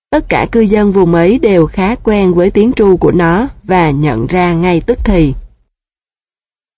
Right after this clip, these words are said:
Một con sói bình thường có thể tru hàng giờ gần trại gia súc mà chẳng làm cho ai chú ý.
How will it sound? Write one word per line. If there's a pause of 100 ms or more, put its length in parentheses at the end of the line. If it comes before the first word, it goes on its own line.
(340)
Một
con
sói
bình
thường
có
thể
tru
hàng
giờ
gần
trại
gia
súc
mà
chẳng
làm
cho
ai
chú
ý.